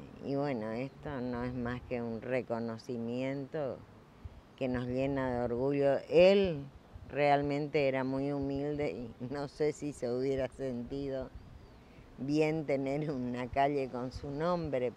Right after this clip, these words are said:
pero, este, para nosotros, la familia, los amigos, la gente de su partido, realmente es,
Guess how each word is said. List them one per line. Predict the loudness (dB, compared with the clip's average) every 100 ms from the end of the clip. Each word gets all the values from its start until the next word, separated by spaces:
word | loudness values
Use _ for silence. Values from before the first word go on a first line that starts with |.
| -4
pero, | -2 0 0 0 0 0 -2 -6 -10 -18 -20 -20 -20 -20 -20 -20 -6
este, | 2 4 4 0 -4 0 2 2 2 -2 -6 2
para | 2 4 0
nosotros, | -2 0 2 2 0 -2
la | 0 -2
familia, | -2 -4 -2 -2 -2 -2 0
los | 0 -2
amigos, | -4 -4 -4 -2 -4 -4 -6
la | -8 -10
gente | -6 -6 -4
de | -4 -6
su | -10 -8
partido, | -6 -6 -6 -6 -4 -2 -4 -8 -18 -20 -20 -20 -20 -20 -8
realmente | -2 0 2 0 -2 -4 -2 -2 0 0 -4
es, | -10 -20 -20